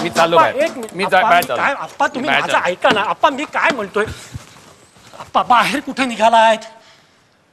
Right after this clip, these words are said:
Speaker 2: हं, लोकांचं ऐकायचं थोडं सौजन्य तरी दाखवा ना. तुम्हाला माहितीये, त्या सांस्कृतिक खात्याच्या सेक्रेटरीनी मला, म, किती वेळा phone केले. आप्पा, अहो, त्याने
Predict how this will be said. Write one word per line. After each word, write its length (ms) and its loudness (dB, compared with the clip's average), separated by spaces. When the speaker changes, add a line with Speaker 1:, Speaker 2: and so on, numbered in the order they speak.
Speaker 2:
हं, 100 0
लोकांचं 580 -4
ऐकायचं 500 -4
थोडं 260 -4
सौजन्य 540 -4
तरी 100 -4
दाखवा 320 -2
ना. 80 -8
तुम्हाला 240 -2
माहितीये, 360 -2
त्या 220 0
सांस्कृतिक 720 -8
खात्याच्या 420 -2
सेक्रेटरीनी 680 0
मला, 360 4
म, 280 -8
किती 300 2
वेळा 160 4
phone 220 -2
केले. 240 2
आप्पा, 360 0
अहो, 180 4
त्याने 280 -4